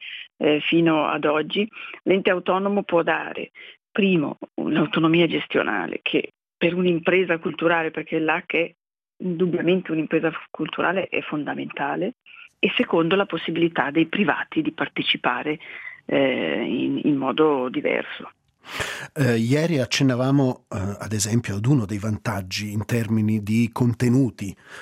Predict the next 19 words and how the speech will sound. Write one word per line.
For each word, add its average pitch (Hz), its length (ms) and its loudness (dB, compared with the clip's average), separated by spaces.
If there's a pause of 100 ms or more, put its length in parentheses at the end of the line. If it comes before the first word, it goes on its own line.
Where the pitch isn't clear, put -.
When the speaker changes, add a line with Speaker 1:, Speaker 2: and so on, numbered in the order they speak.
(140)
Speaker 2:
Eh, 95 1300 -8
per - 140 -4
quello 135 160 2
che 107 120 -10
concerne 110 400 0
ad 107 160 -6
esempio 113 260 -2
la 101 80 -6
programmazione, 123 1400 0
questo 123 420 0
tipo 151 320 0
di 101 120 -2
passaggio 117 640 0
consentirà 117 720 0
all'ac 113 640 0
nelle 123 360 4
sue 143 340 2
diverse 117 460 -2
declinazioni 120 800 2